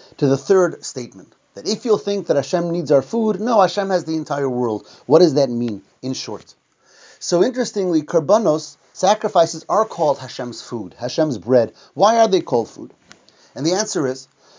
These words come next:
because just like food, by a person, by a human being, food is to connect soul and body.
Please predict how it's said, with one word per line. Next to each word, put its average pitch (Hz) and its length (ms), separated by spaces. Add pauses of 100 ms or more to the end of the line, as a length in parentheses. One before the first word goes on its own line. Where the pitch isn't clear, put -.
(160)
because 143 300
just 220 200
like 208 140
food, 147 440 (540)
by 147 160
a 156 100
person, 165 400
by 135 80
a 139 40
human 180 260
being, 160 320 (260)
food 247 440
is 202 180
to 175 180
connect 165 640
soul 160 360
and 131 140
body. 95 300